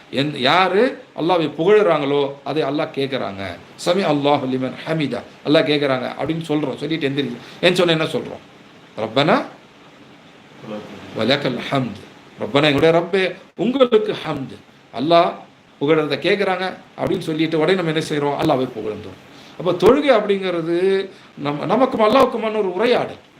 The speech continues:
அதுவும் ஒவ்வொரு வேளை தொழுகையிலையுமே சூரத்துல் ஃபாத்திஹாவை ஓதும், அல்ஹம்து சூரா, அதுதான் சூரத்துல் ஃபாத்திஹா அப்படின்னு சொல்லுவோம். அது ஃபாத்திஹாவை பத்தி ஒரு அருமையான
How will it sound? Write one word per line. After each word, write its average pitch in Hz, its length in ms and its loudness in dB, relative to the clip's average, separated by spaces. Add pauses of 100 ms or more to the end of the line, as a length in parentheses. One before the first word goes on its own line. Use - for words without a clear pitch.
(640)
அதுவும் 196 340 2 (220)
ஒவ்வொரு 294 360 4
வேளை 220 180 4 (120)
தொழுகையிலையுமே 165 680 2 (1080)
சூரத்துல் 156 400 2
ஃபாத்திஹாவை 151 540 0 (140)
ஓதும், - 240 -10 (1160)
அல்ஹம்து 139 440 0
சூரா, 123 180 0 (100)
அதுதான் 127 280 0
சூரத்துல் 123 360 -2
ஃபாத்திஹா 120 400 -4 (120)
அப்படின்னு 110 320 -10
சொல்லுவோம். 101 340 -12 (1200)
அது 185 200 4
ஃபாத்திஹாவை 226 560 0
பத்தி 170 240 -2 (480)
ஒரு 135 160 -4
அருமையான 165 340 2